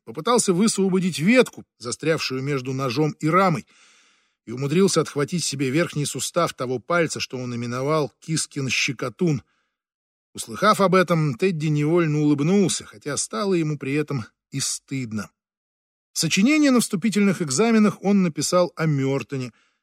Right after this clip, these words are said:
и сомневался, что монах получил бы удовольствие от страданий другого человека, ровно так же, как тот бы не стал долгими ночами, подобно Тедди совсем недавно,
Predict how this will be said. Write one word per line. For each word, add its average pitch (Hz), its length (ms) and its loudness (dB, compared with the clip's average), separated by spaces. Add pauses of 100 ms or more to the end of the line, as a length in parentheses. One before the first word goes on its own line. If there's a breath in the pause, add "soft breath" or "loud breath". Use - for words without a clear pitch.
(240)
и 151 60 -2
сомневался, 190 580 6
что - 180 -8
монах 139 400 -2
получил 120 380 -6
бы 135 100 -4
удовольствие 135 640 0
от 113 80 -8
страданий 160 560 -2
другого 135 400 -2
человека, 185 580 2 (200 loud breath)
ровно 165 340 4
так 208 280 6
же, 123 100 -4
как - 200 -12
тот 190 200 2
бы 143 220 -2
не 123 240 -6
стал 160 300 0
долгими 131 360 -2
ночами, 165 480 0 (280 soft breath)
подобно 131 380 -2
Тедди 185 340 4
совсем 104 360 -6
недавно, 214 440 2